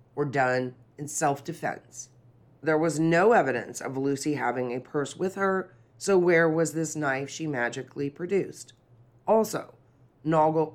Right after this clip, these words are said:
already told Detective Robinson that he'd handcuffed Lucy, so how exactly would she have tried to attack him with a knife, even if she'd had a purse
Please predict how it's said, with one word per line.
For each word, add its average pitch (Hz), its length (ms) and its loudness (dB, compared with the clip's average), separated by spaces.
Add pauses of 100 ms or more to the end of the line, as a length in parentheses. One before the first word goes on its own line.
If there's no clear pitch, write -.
already 175 640 2
told 185 560 2 (460)
Detective 156 440 -4
Robinson 117 520 -4 (380)
that 175 180 0
he'd 190 160 0
handcuffed 196 500 0
Lucy, 110 420 -6 (380)
so 156 220 -4
how 170 240 2
exactly 151 760 0 (240)
would 147 160 -2
she 156 140 2
have 143 120 2
tried 143 260 0
to 135 100 -4
attack 175 360 -2
him 185 100 -2
with 180 120 -2
a 180 60 -2
knife, 123 420 -2 (400)
even 233 260 2
if 220 120 2
she'd 185 240 -4
had 180 260 2
a 170 60 2
purse - 440 -10